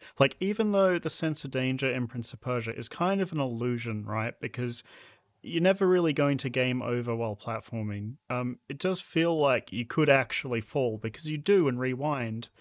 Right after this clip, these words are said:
whereas in Uncharted, you never fall. Um, so I felt that there was this, like,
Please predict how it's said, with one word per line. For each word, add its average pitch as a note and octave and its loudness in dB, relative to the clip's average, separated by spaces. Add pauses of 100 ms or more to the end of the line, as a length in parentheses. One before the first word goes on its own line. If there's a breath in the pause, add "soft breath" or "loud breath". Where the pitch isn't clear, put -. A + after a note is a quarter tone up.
(300 soft breath)
whereas C3 2
in D3 -2
Uncharted, C3 0 (280)
you B2+ -4
never C3+ 0
fall. G#2+ -6 (420)
Um, A2 -2
so B2 0
I A#2+ 2
felt C#3+ 2
that - -4
there B2 0
was A#2+ -2
this, - -4
like, A2 -6